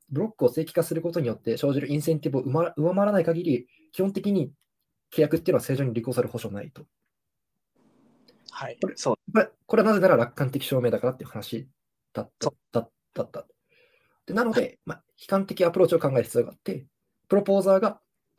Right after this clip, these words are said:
Speaker 1: 例えば自分で、アリスが自分でその妥当性の条件みたいなものを自分でこう作成できるようにする。例えば、これとこれを満たしたら契約は履行されますよ、みたいな。っ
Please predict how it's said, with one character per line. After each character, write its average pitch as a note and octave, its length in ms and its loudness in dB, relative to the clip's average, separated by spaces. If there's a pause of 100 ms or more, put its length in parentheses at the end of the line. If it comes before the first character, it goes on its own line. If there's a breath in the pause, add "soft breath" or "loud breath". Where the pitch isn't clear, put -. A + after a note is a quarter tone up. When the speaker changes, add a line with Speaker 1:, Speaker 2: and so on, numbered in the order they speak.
Speaker 1:
例 D#3 80 8
え B2 40 6
ば G#2+ 200 2 (100)
自 C3 140 2
分 D#3+ 180 2
で、 E3+ 140 6
ア D#3+ 80 4
リ C3 60 2
ス C#3 120 -2
が D3 220 0 (180)
自 B2+ 180 -4
分 F#3 160 0
で G3+ 140 0
そ - 80 -4
の B2 80 2
妥 B2 140 4
当 C#3+ 180 4
性 D3 220 4
の C#3 100 0 (300)
条 C#3+ 260 10
件 C#3+ 180 2
み A2 80 0
た A2+ 80 -2
い A2 40 0
な A#2 60 -2
も B2 100 0
の C#3+ 100 -4
を - 240 2 (920)
自 D3 100 -2
分 G#3+ 100 4
で F#3+ 80 -2
こ F3 140 2
う D3 40 4
作 - 220 -8
成 D3+ 80 4
で C3 80 2
き - 40 -6
る C3+ 40 -4
よ A#2 60 -4
う - 20 -6
に - 60 -16
す B2 60 -8
る。 - 180 -8 (840)
例 D3 100 6
え B2 40 4
ば、 - 200 0 (560)
こ F#3 100 4
れ F#3 80 8
と F#3 80 -2
こ F#3+ 80 2
れ F3+ 80 4
を E3 60 4
満 E3+ 80 0
た E3+ 100 -2
し - 60 -14
た - 80 -2
ら - 40 2
契 C3 120 0
約 B2 120 2
は A#2 80 6
履 A2+ 60 -4
行 A#2+ 100 -4
さ A2+ 120 -4
れ A2 60 -4
ま A2+ 80 -4
す B2 100 -4
よ、 A2+ 80 2
み - 100 -12
た - 80 -12
い - 60 -16
な。 B2+ 60 -18
っ - 40 -20